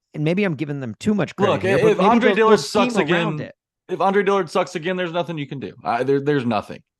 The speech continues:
Speaker 2: If he sucks again, then the Titans are gonna lose. It's as simple as that. There's no there's no need to dissect really, "Oh, well, if Andre Dillard's bad, what's gonna happen?" They're gonna lose. That's what's gonna happen. But there, there are a couple of areas where I think the Titans can take advantage of. And the Bengals defense, yeah, sure, they looked good. Sure, they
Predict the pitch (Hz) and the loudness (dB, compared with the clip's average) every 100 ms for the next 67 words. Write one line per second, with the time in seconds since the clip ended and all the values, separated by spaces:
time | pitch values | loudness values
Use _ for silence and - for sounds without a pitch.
0 | _ _ - 123 170 - 196 196 214 139 | _ _ -8 -4 -4 0 -2 0 0 0
1 | 135 139 120 127 123 120 107 107 104 82 | 0 -2 -4 -4 -4 -6 -4 -6 -6 -10
2 | 52 _ 87 101 131 - 113 85 82 - | -16 _ -10 -6 -6 -4 -6 -6 -10 -10
3 | 71 113 123 165 147 131 - _ _ - | -6 -4 0 0 0 -2 -8 _ _ -6
4 | 143 139 165 156 139 117 127 117 - 127 | -2 0 0 0 -2 0 0 -2 0 -2
5 | 107 - 113 104 98 - _ _ _ - | -2 -4 -4 -4 -4 -10 _ _ _ -2
6 | 131 120 120 127 120 117 113 110 101 120 | -2 0 -2 -2 -4 -4 -4 -6 -6 -4
7 | 110 101 107 - 101 95 117 - 101 127 | -4 -4 -8 -8 -10 -6 -6 -6 -6 -4
8 | 147 120 165 - 104 - - 87 82 - | -4 -6 -10 -10 -12 -12 -14 -10 -10 -12
9 | - - _ _ _ - 165 160 190 190 | -14 -20 _ _ _ -6 -6 0 0 2
10 | 190 175 208 196 196 175 143 131 143 143 | 2 2 2 2 -2 -2 -8 -4 0 2
11 | 147 123 131 135 151 127 123 117 113 110 | 2 2 0 0 -4 -6 -4 -6 -8 -10
12 | 110 107 135 113 85 80 92 104 107 165 | -10 -4 -4 -4 -8 -10 -8 -4 -2 -2
13 | 156 123 139 151 156 - 123 101 120 123 | -2 -2 -2 -4 -6 -2 -2 -2 -2 0
14 | 123 123 - 110 117 - 107 113 | -2 -4 -4 -2 -2 -6 -6 -4